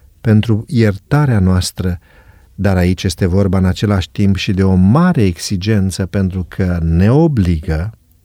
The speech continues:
să fim consecvenți și să iertăm și noi pe cei care ne greșesc. Dragii mei, astăzi este timpul să iertăm și să trăim fără ranchiună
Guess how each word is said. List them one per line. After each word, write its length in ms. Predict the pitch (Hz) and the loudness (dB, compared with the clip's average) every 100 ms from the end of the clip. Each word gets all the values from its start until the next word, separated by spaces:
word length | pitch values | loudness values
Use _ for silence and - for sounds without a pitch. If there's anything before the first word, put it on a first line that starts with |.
| _ - | _ -20
să 300 | - - 95 | -16 -6 -6
fim 280 | - 90 82 | -4 -2 -4
consecvenți 1080 | 80 85 76 - 78 73 95 127 123 - - _ _ _ _ _ - | -2 -2 -2 -4 -6 -2 0 0 -2 -6 -20 _ _ _ _ _ -12
și 180 | - | -6
să 200 | 92 - | -4 -2
iertăm 680 | 90 76 73 78 - 98 85 | 0 0 -4 -6 -4 0 0
și 300 | 82 - - 78 | 0 -2 -2 -2
noi 680 | 73 82 123 143 76 71 _ _ _ _ _ | 0 2 2 2 -2 -6 _ _ _ _ _
pe 160 | - 80 | -6 -6
cei 320 | - - 90 | -4 -2 -2
care 300 | 82 - 82 | -4 -6 -4
ne 160 | 78 78 | -2 -4
greșesc. 720 | 73 78 - - - - - _ _ _ _ _ _ | -4 -10 -12 -12 -12 -14 -20 _ _ _ _ _ _
Dragii 280 | 82 - 85 | -6 -2 -2
mei, 260 | 80 82 _ _ _ _ _ _ _ _ _ | -2 -4 _ _ _ _ _ _ _ _ _
astăzi 600 | - 123 110 - 98 87 | -4 -2 -2 -2 -2 -2
este 340 | 95 - 98 85 | -2 -4 -4 -6
timpul 600 | - 107 92 85 87 80 - _ | -4 0 0 0 -2 -6 -10 _
să 200 | - - | -10 -4
iertăm 680 | 92 80 - 80 69 69 - _ _ _ _ | -2 -2 -6 -8 -8 -10 -16 _ _ _ _
și 140 | - 120 | -8 -4
să 180 | - | -2
trăim 380 | 113 107 107 101 | 0 2 2 2
fără 520 | 95 - - 101 82 | 0 -4 -2 0 0
ranchiună 760 | 76 76 76 71 78 69 73 - | -2 -2 -4 -4 -6 -8 -10 -14